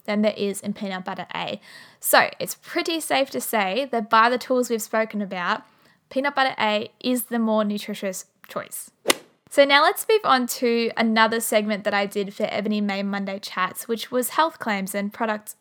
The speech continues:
title claims. This is things like gluten-free, vegan, or even things that you find in a health food store. We often have this connotation that they're healthy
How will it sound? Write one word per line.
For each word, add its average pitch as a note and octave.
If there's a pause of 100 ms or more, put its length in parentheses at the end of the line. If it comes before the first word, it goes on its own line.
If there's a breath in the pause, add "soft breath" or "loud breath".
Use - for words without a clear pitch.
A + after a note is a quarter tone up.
title F#3+
claims. F3+ (1000 soft breath)
This B3+
is C4
things A#3+
like A3
gluten-free, G#3
vegan, G3
or G#3+
even C#4+
things F#4
that -
you B3+
find A#3
in A3+
a G#3+
health G3+
food F#3+
store. F3+ (300 loud breath)
We -
often C#4
have D4
this B3
connotation G#3 (440)
that G#3
they're G3
healthy -